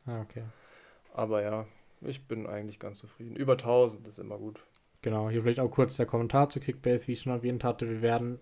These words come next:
Speaker 1: nach nächsten Sonntag resetten, alle unsere Spieler verkaufen und dann quasi das Geld einfrieren und dann zwei Wochen vor der Rückrunde wieder neu starten. Das heißt, die nächsten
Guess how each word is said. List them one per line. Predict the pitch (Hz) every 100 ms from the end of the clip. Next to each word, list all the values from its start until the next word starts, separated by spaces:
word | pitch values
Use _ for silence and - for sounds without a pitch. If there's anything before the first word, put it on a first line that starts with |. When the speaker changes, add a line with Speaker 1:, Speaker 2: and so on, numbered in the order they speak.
| -
Speaker 1:
nach | 117 120 143 - - _
nächsten | 131 127 127 123
Sonntag | 123 127 131 123
resetten, | 117 - 123 151
alle | 139 123
unsere | 127 -
Spieler | - 123 120
verkaufen | 117 - 123 143 143 156 156 - - _
und | 131
dann | 117 113
quasi | 123 117
das | 110
Geld | 120 120 131
einfrieren | 131 139 135 135 139 139
und | 135 - - -
dann | 123 117
zwei | - 120 127 123
Wochen | 120 123
vor | - 117 117 113
der | 113
Rückrunde | 117 - 120 113 113
wieder | 113
neu | 110 120 135
starten. | - 120 120 120
Das | 110
heißt, | 113 110 - -
die | 113
nächsten | 117 113 - 120 110